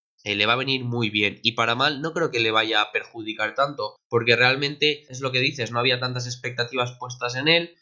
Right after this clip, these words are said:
no tenía ni él mismo pensado que podía ser drafteado este año, y si hace un buen final de temporada, que no podría salir en segunda ronda, incluso una segunda ronda alta. Así que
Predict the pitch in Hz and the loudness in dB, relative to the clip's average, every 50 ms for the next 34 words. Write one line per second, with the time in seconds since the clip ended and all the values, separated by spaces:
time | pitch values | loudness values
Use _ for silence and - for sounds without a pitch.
0 | _ _ _ - 123 131 139 139 135 135 139 135 147 139 143 143 139 131 127 131 | _ _ _ -8 -6 -2 2 4 6 6 6 6 2 0 2 2 0 0 0 0
1 | 131 131 131 135 139 135 123 123 135 127 123 127 120 120 123 139 143 139 123 110 | 0 0 0 0 -2 -4 -4 -4 -4 -4 -2 0 -2 -2 0 0 2 2 2 2
2 | - 107 104 - - 107 107 113 120 120 117 117 - 123 120 120 113 110 110 - | 0 -2 -8 -6 -4 -4 -2 2 2 2 2 2 2 4 4 4 4 0 -4 -2
3 | - 113 113 - - _ - 120 120 120 117 117 - _ _ _ _ _ - 117 | 2 2 2 0 0 _ 2 4 4 4 4 0 -2 _ _ _ _ _ -12 -10
4 | - - 127 131 135 143 143 151 156 160 156 - _ _ _ _ _ _ _ _ | -6 0 2 4 4 4 2 0 -4 -6 -6 -10 _ _ _ _ _ _ _ _
5 | - 127 120 113 - - 117 110 110 123 131 143 131 127 123 131 123 123 120 117 | -2 -2 0 0 0 0 0 0 0 0 0 2 2 2 4 4 4 4 2 2
6 | 113 113 113 107 110 107 101 101 104 123 165 165 160 - - 104 110 113 110 110 | 0 -2 -2 -2 0 2 2 4 4 4 2 0 -2 -4 -6 -4 -4 -4 -4 -2
7 | 107 104 104 104 101 101 101 101 101 101 101 - 101 98 101 101 101 101 - 120 | 0 0 0 0 -2 -4 -8 -10 -10 -10 -10 -10 -12 -14 -12 -10 -8 -6 -4 -4
8 | 131 127 113 - - - 110 104 - - 101 - 107 110 113 - 120 117 117 113 | -2 -2 -2 -4 -4 -8 -14 -14 -14 -12 -10 -4 0 0 2 2 2 0 0 2
9 | 113 113 110 110 110 117 123 139 139 - - - 107 117 120 - 104 - - _ | 4 4 4 4 2 2 2 2 2 2 2 2 2 2 0 -4 -4 -6 -6 _
10 | _ _ _ _ _ _ _ - 110 104 - - 113 107 110 104 98 - - _ | _ _ _ _ _ _ _ 0 0 2 2 0 0 4 4 4 4 2 -2 _
11 | _ _ | _ _